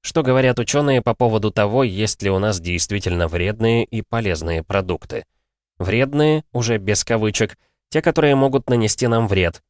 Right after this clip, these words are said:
например, содержащие яд. К разряду вредных сейчас относят два типа продуктов, содержащие трансжиры, которые, насколько я знаю, сейчас у нас законодательно запретили,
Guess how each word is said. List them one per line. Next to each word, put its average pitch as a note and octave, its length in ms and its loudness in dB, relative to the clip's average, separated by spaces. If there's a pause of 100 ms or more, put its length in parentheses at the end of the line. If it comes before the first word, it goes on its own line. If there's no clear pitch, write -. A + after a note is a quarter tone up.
(140)
например, F#2 400 -2
содержащие F#2+ 760 -2
яд. E2+ 300 -6 (460)
К - 60 -4
разряду G#2 540 0
вредных G#2 480 0
сейчас G2 460 -2
относят G2+ 480 -4
два G2 220 -2
типа G2+ 300 -4
продуктов, G#2+ 680 -4 (120)
содержащие F2+ 800 -2
трансжиры, F#2 840 0 (300)
которые, F2+ 340 0
насколько E2+ 400 -4
я F2 160 -2
знаю, E2+ 280 -2
сейчас F2 460 -4
у F2+ 40 -2
нас F2 180 -2
законодательно F2 800 -2
запретили, F2+ 680 -4